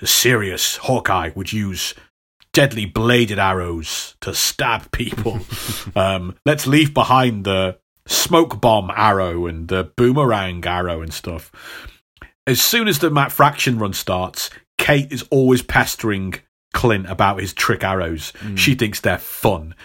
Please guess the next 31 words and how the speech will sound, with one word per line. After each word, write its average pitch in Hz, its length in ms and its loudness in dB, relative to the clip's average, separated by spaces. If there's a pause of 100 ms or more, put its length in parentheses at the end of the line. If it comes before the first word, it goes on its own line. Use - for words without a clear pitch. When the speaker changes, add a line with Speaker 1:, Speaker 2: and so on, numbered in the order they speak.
(140)
Speaker 1:
She's 123 220 -2
like, 104 240 -2 (120)
"Where 285 120 4
are 285 40 4
the 277 60 -4
trick - 200 0
arrows?" 220 460 2
Speaker 2:
<laughs> 139 680 2
Speaker 1:
He's 120 140 0
like, 123 160 2
"No, 135 140 2
leave 160 320 2
the 196 80 0
trick 175 280 2
arrows 151 300 4
alone. 135 400 4
They, 101 140 -2
they, 113 200 0
they, 120 240 0 (220)
you 117 80 0
have 160 160 2
to 180 80 -4
know 151 120 0
how 139 60 2
to 127 80 -4
use 127 200 -2
them 113 140 -8
properly." 90 580 0 (1300)
And 123 240 2
there's 127 220 2
a 127 280 2